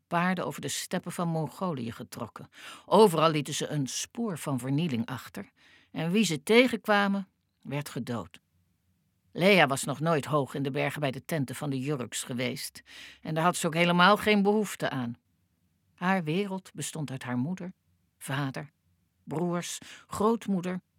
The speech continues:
en natuurlijk Eliezer, de knappe jongen met wie ze verloofd was. Kas, het dorp waar ze woonde, lag in elkaar gedoken aan de voet van het Tjerkessische gebergte.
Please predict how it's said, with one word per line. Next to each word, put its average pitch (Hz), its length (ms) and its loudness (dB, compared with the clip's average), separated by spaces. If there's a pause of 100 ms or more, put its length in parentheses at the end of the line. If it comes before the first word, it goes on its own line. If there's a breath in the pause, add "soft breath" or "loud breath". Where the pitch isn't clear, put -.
en 170 120 0
natuurlijk 165 640 -2 (460)
Eliezer, 170 760 0 (320)
de - 140 -14
knappe 165 400 -8
jongen 139 240 -4
met 120 160 -4
wie 135 100 -10
ze - 100 -12
verloofd 123 480 -12
was. - 380 -18 (720)
Kas, - 420 -10 (400 loud breath)
het 147 200 -10
dorp 208 280 -4
waar 156 160 -8
ze 151 100 -8
woonde, 139 500 -6 (440)
lag 185 420 -10
in 180 160 -8
elkaar 156 440 -10
gedoken 123 480 -12
aan 131 100 -12
de 117 80 -12
voet - 260 -18
van 160 140 -16
het - 300 -16
Tjerkessische 160 680 -14
gebergte. 127 680 -18